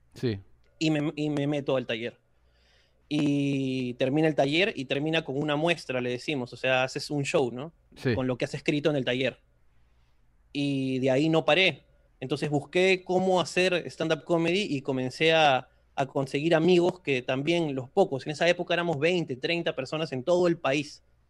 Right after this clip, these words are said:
Speaker 1: Que
Speaker 2: que
Speaker 1: querían
Speaker 2: hacíamos
Speaker 1: hacer eso.
Speaker 2: stand-up
Speaker 1: Ok.
Speaker 2: comedy. Y nadie te abría las puertas. Nadie, nadie te, si tú no salías en la televisión o eras conocido, nadie te, te ayudaba, nadie. Entonces lo que hacíamos era buscar restaurantes o bares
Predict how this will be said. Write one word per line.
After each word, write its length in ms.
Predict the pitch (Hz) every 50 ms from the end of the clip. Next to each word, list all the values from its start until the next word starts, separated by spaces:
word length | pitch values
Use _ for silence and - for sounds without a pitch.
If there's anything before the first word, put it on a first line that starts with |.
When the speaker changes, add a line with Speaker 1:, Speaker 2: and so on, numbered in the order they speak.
| _ _ _ _ -
Speaker 1:
Que 100 | - 123
Speaker 2:
que 60 | 123
Speaker 1:
querían 280 | 127 131 131 139 135
Speaker 2:
hacíamos 120 | 131 135 135
Speaker 1:
hacer 100 | 131 123
eso. 140 | 110 - -
Speaker 2:
stand-up 200 | 139 139 131 117
Speaker 1:
Ok. 60 | 107
Speaker 2:
comedy. 280 | - 147 131 123 117 - - - - - _ - - - - - - - - _ - -
Y 580 | - 151 151 151 151 147 147 147 143 143 139 143
nadie 260 | 147 175 185 185 190
te 100 | 185 170
abría 180 | 151 156 170 175
las 140 | 156 143 -
puertas. 540 | - 180 175 160 123 - 120 - - - _ - -
Nadie, 360 | - 165 175 175 180 175 175 -
nadie 240 | 160 180 185 190 185
te, 240 | 185 147 143 143 -
si 100 | - 151
tú 120 | 151 - 240
no 100 | 240 247
salías 240 | - 220 208 220 220
en 60 | 220
la 80 | 202 185
televisión 460 | 170 156 139 135 - - 170 180 175
o 60 | 160 156
eras 140 | 160 160
conocido, 440 | - 156 143 131 - - 156 156 175 196
nadie 220 | 170 143 147 151
te, 180 | 143 143 127 123
te 220 | - - - -
ayudaba, 420 | 127 120 120 120 127 120 98 - - _ -
nadie. 320 | 147 135 131 120 110 - _ _ _ _ _ _ _ _ _ -
Entonces 300 | 131 131 143 139 160 151
lo 100 | 151 143
que 80 | - 139
hacíamos 360 | 135 - 170 156 156 151 -
era 80 | 156 156
buscar 320 | 156 135 - - 147 143
restaurantes 800 | 147 160 - - 131 127 131 147 143 139 131 151 214 - - - _ _ _ _ _ _ _ _ _ _
o 220 | - 127 123 123
bares 500 | 120 139 139 147 143 147 170 - - -